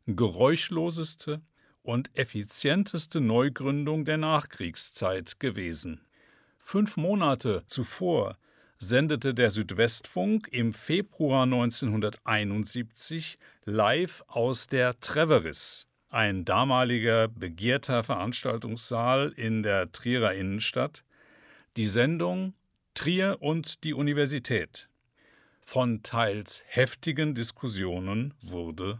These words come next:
berichtet. Im Jahr zweitausendzwanzig erinnerte ein Redakteur des Trierischen Volksfreunds, Andreas Feichtner,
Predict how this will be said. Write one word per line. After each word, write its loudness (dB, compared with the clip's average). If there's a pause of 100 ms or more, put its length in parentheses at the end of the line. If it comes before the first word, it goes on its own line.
(120)
berichtet. -8 (960)
Im 0
Jahr 4
zweitausendzwanzig 0 (240)
erinnerte 2
ein 4
Redakteur 4
des -4
Trierischen -2
Volksfreunds, -2 (140)
Andreas 0
Feichtner, 0